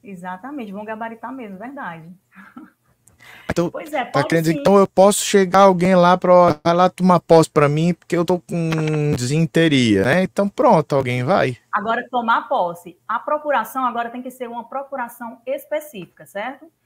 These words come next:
Speaker 1: Você pode to-,
Speaker 2: Certo.
Speaker 1: tomar posse, alguém pode tomar posse no seu lugar, né? Por procuração, por procuração específica. E entrar em exercício, pode por procuração?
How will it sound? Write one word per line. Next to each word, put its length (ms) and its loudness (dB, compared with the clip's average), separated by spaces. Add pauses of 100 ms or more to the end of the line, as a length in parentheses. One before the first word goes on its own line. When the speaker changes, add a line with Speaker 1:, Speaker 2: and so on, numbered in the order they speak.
(180)
Speaker 1:
Você 240 -10
pode 300 -6 (100)
to-, 80 -
Speaker 2:
Certo. 200 -20
Speaker 1:
tomar 340 -10
posse, 500 -8
alguém 280 -12
pode 240 -10
tomar 200 -12
posse 580 -12
no 120 -20
seu 180 -18
lugar, 380 -12
né? 220 -14 (280)
Por 140 -18
procuração, 760 -12 (360)
por 120 -20
procuração 840 -14
específica. 760 -18 (300)
E 120 -10
entrar 240 -8
em 60 -6
exercício, 560 -10
pode 360 -6
por 120 -18
procuração? 720 -14